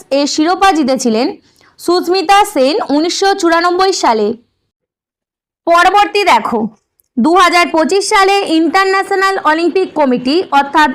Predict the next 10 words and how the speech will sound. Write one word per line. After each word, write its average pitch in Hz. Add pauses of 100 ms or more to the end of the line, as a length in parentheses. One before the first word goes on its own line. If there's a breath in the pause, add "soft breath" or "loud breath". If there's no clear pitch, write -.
(200)
আইওসি 359 (720 loud breath)
এর 320 (100)
প্রথম 349 (140)
মহিলা 392 (100)
প্রেসিডেন্ট 339 (100)
পদে 240 (180)
কাকে 339 (140)
নিযুক্ত 311 (120)
করা 381
হয়েছে? 233